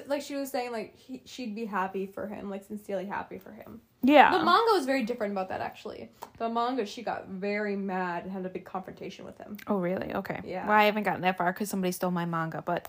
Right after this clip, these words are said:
Speaker 1: I'm
Speaker 2: anyway.
Speaker 1: sorry. I need to read it so I can understand the book before today.
Speaker 2: So, wh-, when Lydia then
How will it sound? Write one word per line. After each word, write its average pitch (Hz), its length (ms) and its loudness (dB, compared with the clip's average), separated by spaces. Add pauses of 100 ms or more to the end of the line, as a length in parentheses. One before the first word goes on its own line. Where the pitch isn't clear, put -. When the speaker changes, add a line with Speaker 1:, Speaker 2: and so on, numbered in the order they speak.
Speaker 1:
I'm 240 100 6
Speaker 2:
anyway. 190 200 6
Speaker 1:
sorry. 208 300 4
I 277 200 2
need 294 240 -4
to 294 80 -4
read 302 260 0
it 254 80 4
so 302 80 -2
I - 60 0
can 254 60 -4
understand 302 480 4
the 269 80 4
book 320 300 8
before 269 320 2
today. 269 540 0 (480)
Speaker 2:
So, 285 680 10 (1900)
wh-, 285 720 8 (100)
when 381 600 8 (1600)
Lydia 311 760 10
then 208 640 8